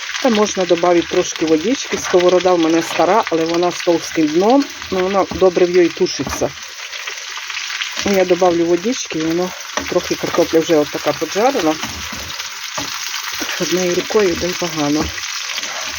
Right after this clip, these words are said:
І вона так гарно приготовиться. Буде добра їда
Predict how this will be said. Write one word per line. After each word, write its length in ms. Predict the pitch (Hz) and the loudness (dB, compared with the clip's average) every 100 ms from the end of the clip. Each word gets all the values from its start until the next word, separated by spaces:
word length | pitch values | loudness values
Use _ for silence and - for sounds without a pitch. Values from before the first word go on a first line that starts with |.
| - | -2
І 40 | |
вона 240 | 254 196 202 | 0 0 0
так 180 | 190 | 0
гарно 340 | 165 185 185 180 - | 0 0 0 -2 -2
приготовиться. 800 | 175 175 - 151 151 - - 160 - - - - - - - - - - - - - - - - - - - - - - - - - - - - - 214 | -2 -2 2 2 2 -2 -6 -6 -6 -8 -10 -12 -10 -10 -10 -10 -10 -8 -8 -6 -6 -6 -6 -6 -6 -6 -6 -6 -6 -4 -4 -4 -6 -6 -6 -6 0 0
Буде 180 | 208 | 2
добра 300 | 185 190 180 | 2 0 0
їда 400 | 185 170 156 151 | 0 0 0 -2